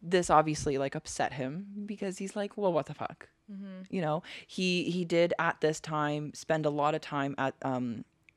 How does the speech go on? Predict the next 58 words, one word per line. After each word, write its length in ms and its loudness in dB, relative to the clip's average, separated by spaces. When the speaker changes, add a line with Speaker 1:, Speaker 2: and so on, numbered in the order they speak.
Speaker 1:
a 100 4
bar 420 4
that 120 0
was 120 -2
across 420 0
from, 140 -6
I 60 -2
think, 220 -6
like, 180 -4
one 140 -2
of 40 -2
the 60 -4
police 280 -4
stations 440 -2
there. 240 -2
It's 100 -20
called 320 0
the 120 -2
Jury 300 0
Room. 340 0
He 180 -4
would 220 2
hang 300 0
out 80 2
with 160 2
a 40 2
lot 200 4
of 80 0
the 60 -2
local 320 2
police, 480 -6
befriend 520 -2
them. 380 0
You 140 0
know, 340 0
they 400 -2
referred 440 -4
to 40 -8
him 140 -4
as, 100 -6
like, 160 -6
a 80 -8
friendly 500 -6
nuisance, 560 -4
apparently, 540 -6
'cause 160 -14
he 140 -4
was 120 -4
just, 200 -6
like, 160 0
so 180 0
involved 400 0
in 80 -4
talking 320 0
about 160 0
cases 400 -6
and 100 -10
stuff. 360 -10